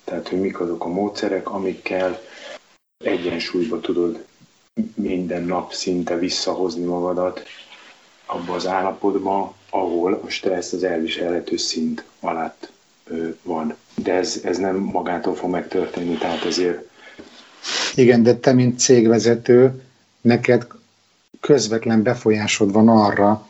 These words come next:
Speaker 2: hogy milyen legyen a tempó, hogy mik az elvárások, és hogy milyen terheket raksz az emberekre. Tehát te ezzel azért tudsz segíteni a
Speaker 1: Ezen
Speaker 2: napi
Speaker 1: kevésbé
Speaker 2: munkában.
Speaker 1: tudok segíteni.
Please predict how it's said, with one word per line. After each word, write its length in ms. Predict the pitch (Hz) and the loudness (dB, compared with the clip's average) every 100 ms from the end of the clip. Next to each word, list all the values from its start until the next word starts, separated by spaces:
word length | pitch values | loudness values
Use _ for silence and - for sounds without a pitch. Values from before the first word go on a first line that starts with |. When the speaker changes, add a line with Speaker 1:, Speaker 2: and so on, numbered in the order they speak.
| _ _ _ | _ _ _
Speaker 2:
hogy 240 | - 107 98 | 0 4 8
milyen 340 | 117 110 107 | 8 6 4
legyen 260 | 104 98 98 | 2 2 0
a 120 | 98 | 0
tempó, 480 | 104 104 110 127 117 | 2 4 6 6 6
hogy 120 | 104 | 6
mik 220 | 110 110 | 4 4
az 120 | 95 | 2
elvárások, 640 | 107 104 101 113 113 110 110 | 4 4 4 4 4 2 -2
és 100 | - | 6
hogy 100 | 113 | 6
milyen 240 | 113 101 | 6 2
terheket 540 | 117 107 98 - 101 | 0 0 -2 -14 -12
raksz 240 | - 101 - | -10 -4 0
az 120 | 104 | 4
emberekre. 640 | 117 101 95 95 - 101 - - - | 4 4 0 -6 -10 -14 -14 -20 -2
Tehát 200 | 113 - | -2 2
te 100 | 117 | 2
ezzel 380 | 117 110 117 | 4 4 6
azért 260 | 113 107 104 | 6 4 2
tudsz 180 | 131 120 | 2 2
segíteni 760 | - 113 101 - 104 107 113 - _ - _ | 2 2 2 2 2 4 2 -6 _ -20 _
a 60 | 78 | -4
Speaker 1:
Ezen 160 | 85 | 4
Speaker 2:
napi 180 | 117 123 | 6 6
Speaker 1:
kevésbé 340 | 147 104 95 104 | 4 2 2 4
Speaker 2:
munkában. 560 | 123 110 110 104 101 | 6 6 4 2 0
Speaker 1:
tudok 140 | 107 101 | -2 -2
segíteni. 720 | 110 98 95 - 95 90 | -2 -2 -4 -4 -4 -4